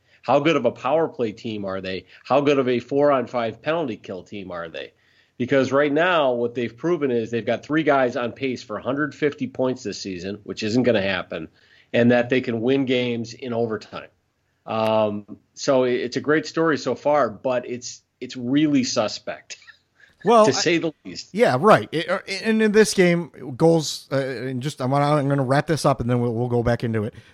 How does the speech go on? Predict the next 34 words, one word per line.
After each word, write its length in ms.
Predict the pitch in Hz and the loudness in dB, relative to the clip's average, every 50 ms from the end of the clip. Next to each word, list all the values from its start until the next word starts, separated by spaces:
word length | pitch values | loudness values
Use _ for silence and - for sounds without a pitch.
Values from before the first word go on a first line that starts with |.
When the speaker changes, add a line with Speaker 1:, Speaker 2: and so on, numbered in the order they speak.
| - | -6
Speaker 2:
Uh, 320 | - 120 117 117 113 113 110 - _ _ _ _ _ _ _ _ _ _ _ _ _ _ _ _ _ _ _ _ - | -2 0 0 2 2 0 -2 -6 _ _ _ _ _ _ _ _ _ _ _ _ _ _ _ _ _ _ _ _ 0
in 80 | 160 | 2
this 140 | 165 180 - | 2 2 2
game, 200 | - 180 165 165 | 4 4 4 4
goals 240 | 151 160 160 156 139 | 6 6 6 6 6
by 160 | 147 139 127 123 | 4 4 4 4
Anisimov. 680 | 120 143 160 151 - 185 156 151 151 147 147 - - - | 4 2 2 2 2 2 4 6 6 4 4 0 -4 -6
Kane 280 | - 147 147 151 147 | -2 0 0 2 2
had 140 | 135 143 131 | 2 0 0
a 40 | 123 | 0
power 220 | - 147 147 147 | 2 0 0 0
play 240 | 135 - 151 135 131 | 0 0 0 2 2
goal, 260 | 123 135 135 135 139 | 4 6 6 6 4
so 120 | - - 131 | 2 0 -2
they 100 | 117 113 | 0 -2
had 220 | 107 - _ - | -2 -4 _ -4
power 200 | - 143 143 135 | -2 0 0 0
play 160 | - 151 131 | -2 -2 -2
goals 240 | 123 131 131 120 104 | 0 0 0 -2 -2
in 80 | 113 107 | -4 -4
back-to-back 420 | 117 113 - - 98 107 101 - | -4 -4 -4 -6 -8 -8 -8 -4
games. 400 | - 143 156 160 160 160 - - _ _ _ _ _ - | 0 0 2 2 2 0 -4 -8 _ _ _ _ _ -6
DeBrincat 440 | - 147 - - 151 156 - 170 143 | -6 -2 0 0 0 0 2 0 0
had 200 | 110 131 117 104 | 2 0 -2 -2
two 200 | - - 214 202 | 0 0 2 4
goals, 420 | 160 185 180 175 165 170 165 - 127 | 6 8 8 8 6 6 2 0 -2
one 200 | 120 131 143 143 | -2 0 0 0
even 200 | 135 131 139 123 | 0 -2 -4 -8
strength, 400 | - - - 135 135 135 135 - - _ _ - | -8 -4 0 0 0 0 -2 -6 -16 _ _ -6
and 100 | 104 117 | -2 0
the 80 | 123 | 2
overtime 360 | 127 131 120 - - 131 120 | 2 0 0 -2 -2 -2 -2
game-winning 420 | 113 104 131 135 131 113 104 101 98 | 0 0 0 2 2 0 -2 -2 -2
goal. 320 | 95 98 98 95 90 - | -4 -4 -4 -6 -8 -10